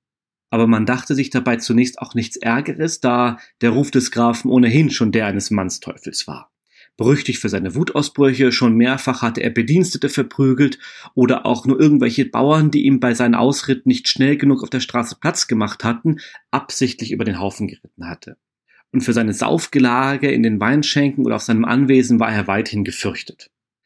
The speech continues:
Dabei schlug er regelmäßig über die Stränge, betrank sich derart, dass er irgendwann in Rage geriet, die Einrichtung zertrümmerte und sich schließlich inmitten der demolierten Möbel in die Besinnungslosigkeit soff.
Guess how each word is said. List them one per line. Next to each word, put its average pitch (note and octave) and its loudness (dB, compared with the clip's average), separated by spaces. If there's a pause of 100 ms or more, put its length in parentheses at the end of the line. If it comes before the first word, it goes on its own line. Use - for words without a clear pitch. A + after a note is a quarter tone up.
(140)
Dabei A#2+ 0
schlug C3+ 0
er B2 2
regelmäßig C3+ 0
über A#2 -6
die G#2+ -8
Stränge, C#3 2
betrank C#3+ -2
sich - -6
derart, C3 0 (300)
dass A#2 -2
er C3+ 2
irgendwann C3 2
in A2+ 2
Rage C#3+ 0
geriet, C3 2
die A#2+ -2
Einrichtung C#3 0
zertrümmerte C3 0 (240)
und C3 0
sich - -10
schließlich B2+ -2
inmitten C#3 4
der B2 2
demolierten B2+ 4
Möbel B2+ 6
in A#2 2
die A#2 4
Besinnungslosigkeit G2+ -2
soff. - -8